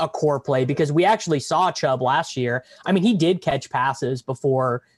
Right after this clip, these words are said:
Kareem Hunt came in there. He was running a decent amount of routes, and he also gets, um, I would assume without Hunt, he is gonna get, like, a, a huge bump in goal line touches. Like, if they get near the goal line, they've kind of been splitting things. I think,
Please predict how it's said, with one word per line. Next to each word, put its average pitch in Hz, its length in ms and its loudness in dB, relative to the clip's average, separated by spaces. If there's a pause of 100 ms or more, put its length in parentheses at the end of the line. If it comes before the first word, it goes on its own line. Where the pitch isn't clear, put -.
Kareem 135 320 -2
Hunt 123 240 -2
came 123 160 -4
in 143 120 -2
there. 120 120 -2
He 143 140 -6
was 127 120 -4
running 131 460 -2 (240)
a 147 80 -4
decent 135 320 0
amount 123 200 -4
of 120 60 -4
routes, 131 240 -2
and 160 120 -2
he 180 100 4
also 160 320 2
gets, 131 480 -4
um, 131 260 0
I 156 120 -2
would 151 100 0
assume 202 380 0
without 127 340 0
Hunt, 151 340 -2 (260)
he 175 180 2
is 151 100 0
gonna 143 200 0
get, 131 220 -2
like, 127 200 -4
a, 127 200 2
a 135 80 -4
huge 156 680 0
bump 139 420 0 (140)
in 127 480 0 (380)
goal 135 200 0
line 156 240 0
touches. 185 420 0
Like, 127 160 -2
if 131 120 -2
they 127 120 0
get 135 160 0
near 147 160 0
the 135 60 -4
goal 127 200 -2
line, 135 200 0
they've 120 140 -4
kind 135 140 -4
of 127 40 -2
been 123 120 -4
splitting 131 380 -4
things. 139 320 -2
I 131 80 -6
think, 127 180 -8